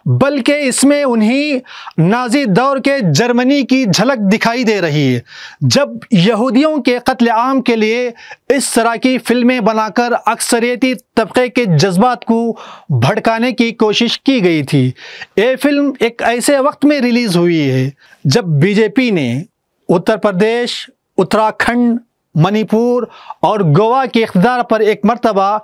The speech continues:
फिर कब्जा जमाया है। तो क्या बीजेपी क़ियादत इसी पर इक्तफा कर ले? बिल्कुल नहीं। जो सियासी जमातें नफरत की बुनियाद पर खड़ी होती हैं, वो इस नफरत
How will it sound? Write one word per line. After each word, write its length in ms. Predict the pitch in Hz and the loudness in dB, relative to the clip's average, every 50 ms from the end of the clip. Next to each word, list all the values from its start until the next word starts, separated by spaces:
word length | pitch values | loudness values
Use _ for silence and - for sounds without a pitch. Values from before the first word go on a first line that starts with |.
| - - - _ _ - | -10 -20 -20 _ _ -2
फिर 160 | 277 294 262 | 0 0 0
कब्जा 420 | - - 233 214 180 190 220 214 | 0 0 -2 0 2 0 0 0
जमाया 520 | 196 151 135 180 165 175 180 185 185 165 143 | 0 -2 -2 0 0 0 -2 0 -2 -2 -2
है। 260 | 123 127 131 139 143 - _ _ _ | -2 -2 -4 -4 -6 -10 _ _ _
तो 140 | - 240 262 | 0 0 0
क्या 240 | - - 277 285 277 | 2 0 0 0 2
बीजेपी 580 | 208 185 226 233 214 240 240 233 - 285 285 285 | 0 0 0 2 2 0 0 0 0 -2 -2 0
क़ियादत 500 | 277 - 226 226 226 233 220 262 254 254 220 - _ _ _ _ _ _ _ _ _ _ _ - | -2 -2 -2 -2 -2 -2 -4 -6 -6 -8 -14 -20 _ _ _ _ _ _ _ _ _ _ _ -2
इसी 260 | 247 220 277 285 285 | 0 2 2 2 2
पर 380 | 233 - 247 247 254 247 - - _ - | 0 0 0 0 0 -2 -2 -4 _ -4
इक्तफा 460 | 190 175 - 226 214 - 247 247 247 | -4 0 0 -2 0 2 0 0 0
कर 180 | - - 214 208 | 0 -2 -2 0
ले? 260 | 226 233 247 247 240 233 - - - _ _ - | 2 2 2 0 0 -4 -6 -12 -20 _ _ 0
बिल्कुल 380 | 143 143 226 240 226 - 294 285 | 2 2 2 2 0 0 2 2
नहीं। 400 | 294 285 247 214 175 151 139 156 - _ - - - - _ 135 | 2 2 2 0 0 0 -2 -4 -8 _ -20 -20 -20 -10 _ -2
जो 240 | 120 185 262 302 | 0 2 2 0
सियासी 500 | 277 - - 247 254 254 254 247 285 285 | 0 0 0 0 0 0 0 0 0 0
जमातें 520 | 247 220 247 240 247 240 240 277 277 277 269 | 2 0 2 2 0 0 0 0 0 2 2
नफरत 520 | 240 214 214 240 226 - 262 285 277 277 | 0 2 0 -2 -2 0 0 -2 -2 0
की 140 | - 269 277 | 0 0 2
बुनियाद 360 | 208 202 226 226 247 247 240 240 - | 2 2 0 0 0 -2 -4 -2 -2
पर 120 | 269 262 | -2 -2
खड़ी 320 | 247 - - 233 247 311 311 | -2 -2 -2 0 0 2 0
होती 380 | 285 226 226 190 - 233 226 | 2 0 0 0 0 0 0
हैं, 340 | 214 190 208 233 247 254 240 - - - - - - - | 2 0 0 0 -2 -2 -4 -6 -12 -18 -20 -20 -4 0
वो 260 | 143 147 202 269 277 | 2 2 2 2 2
इस 220 | 277 269 - - - 220 | 0 -2 -4 -2 -2 0
नफरत 460 | 226 233 233 - - 269 269 262 | 0 0 0 0 0 -2 -2 -2